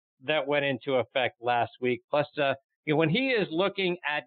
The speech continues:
getting a caddy and having a caddy at some of the events that he's playing at now, you know, what are we starting to, what is,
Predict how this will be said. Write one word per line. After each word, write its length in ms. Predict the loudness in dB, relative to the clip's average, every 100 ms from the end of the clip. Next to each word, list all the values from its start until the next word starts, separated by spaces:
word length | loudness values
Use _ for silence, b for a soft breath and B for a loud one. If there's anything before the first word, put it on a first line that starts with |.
| -4
getting 320 | -2 -2 -2
a 100 | -4 -2
caddy 280 | 0 0 0
and 100 | 0
having 280 | 0 0
a 60 | -2
caddy 280 | 0 -2 0
at 100 | -2 0
some 140 | 0
of 80 | 0
the 120 | 0
events 280 | 0 -2 -2
that 100 | -6
he's 160 | -6 -4
playing 220 | -2 0 0
at 140 | 0
now, 260 | 0 0 -2 _ _ -2
you 80 |
know, 240 | 0 0 -4
what 240 | 0 0
are 60 | 2
we 100 | 0
starting 380 | -2 -2 0 -2
to, 140 | -2
what 200 | 0 0
is, 160 | 0